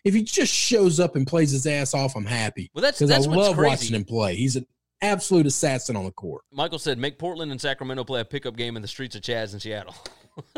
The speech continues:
Speaker 2: Yeah, that, that would work.
Speaker 1: No,
Speaker 2: Uh,
Speaker 1: I'm, I, I don't understand why they didn't just do, like, weird play-in games for all those teams that are close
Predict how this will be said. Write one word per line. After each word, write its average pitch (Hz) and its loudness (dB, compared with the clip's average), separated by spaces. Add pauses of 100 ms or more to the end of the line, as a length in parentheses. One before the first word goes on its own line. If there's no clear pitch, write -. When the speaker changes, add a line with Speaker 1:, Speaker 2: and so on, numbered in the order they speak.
(640)
Speaker 2:
Yeah, 285 -6
that, 160 -6
that 135 -4
would 269 -10
work. 175 -6 (380)
Speaker 1:
No, 160 0
Speaker 2:
Uh, 160 6
Speaker 1:
I'm, 233 2
I, 220 -2
I 247 2
don't 302 4
understand 233 4
why 190 4
they 180 4
didn't 165 2
just 151 2
do, 165 6
like, 143 4
weird 147 4
play-in 127 2
games 113 0
for 123 -4
all 123 2
those 117 -2
teams 117 -2
that 110 -2
are 95 -4
close - -8